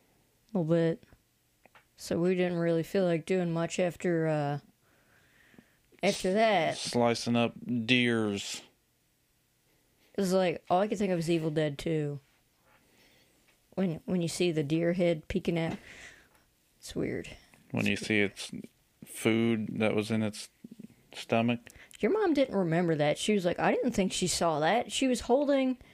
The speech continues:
Speaker 1: organs, like his mom was gutting the deer. And I was like, "I'm a, I'm gonna sit this one out, champ. I, I'm gonna clean stuff in the shop." And she was like, "Okay, that's fine, 'cause I usually don't get deer that aren't gutted."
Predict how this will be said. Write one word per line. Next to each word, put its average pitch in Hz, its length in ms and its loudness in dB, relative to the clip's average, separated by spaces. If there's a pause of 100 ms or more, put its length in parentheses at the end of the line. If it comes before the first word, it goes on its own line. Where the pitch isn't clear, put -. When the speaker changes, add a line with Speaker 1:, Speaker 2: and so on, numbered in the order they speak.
(380)
Speaker 1:
organs, 185 720 2 (140)
like 175 260 2
his 202 180 2
mom 214 240 2
was 175 160 0
gutting 196 340 2
the 175 100 0
deer. 151 460 0 (540)
And 170 360 0
I 165 100 2
was 170 200 0
like, 165 220 -2 (1080)
"I'm 294 160 2
a, 233 140 2 (160)
I'm 277 80 6
gonna 233 100 4
sit 214 200 2
this 208 180 0
one 202 160 2
out, 175 220 2
champ. 170 320 -2 (560)
I, 214 180 2
I'm 185 120 2
gonna 202 100 2
clean 202 320 2
stuff - 560 -2 (480)
in 196 160 2
the 165 80 -2
shop." 180 400 2
And 151 100 -4
she 185 120 -2
was 170 100 0
like, 175 140 0
"Okay, 190 240 0
that's 165 180 -2
fine, 165 260 -2
'cause 156 120 -2
I 160 60 2
usually 160 360 0
don't 156 160 -2
get 170 220 -2
deer 165 180 0
that 156 140 0
aren't 156 200 -6
gutted." 151 360 0